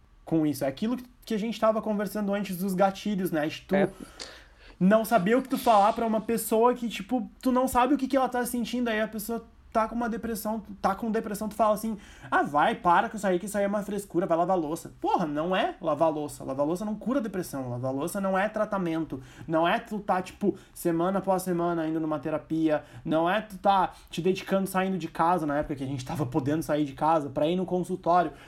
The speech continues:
Speaker 1: pra se abrir pra uma pessoa, claro que um profissional. Mas mesmo assim, tu contar a tua história de sofrimento pra alguém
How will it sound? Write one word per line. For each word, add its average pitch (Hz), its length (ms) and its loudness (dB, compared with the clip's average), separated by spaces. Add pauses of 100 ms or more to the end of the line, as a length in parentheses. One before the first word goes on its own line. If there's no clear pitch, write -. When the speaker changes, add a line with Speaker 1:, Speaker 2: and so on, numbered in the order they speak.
Speaker 1:
pra 180 180 2
se 190 100 -2
abrir 180 220 2
pra 202 140 -2
uma 202 160 0
pessoa, 185 360 -2 (120)
claro 185 240 4
que - 80 -8
um 147 40 -6
profissional. 180 600 0 (260)
Mas 165 220 -2
mesmo 277 220 -4
assim, 269 200 -2
tu 226 140 -4
contar 202 400 2
a 254 60 2
tua 247 140 -8
história 202 400 2
de - 120 -14
sofrimento 170 580 -2
pra 165 140 -2
alguém 143 400 -4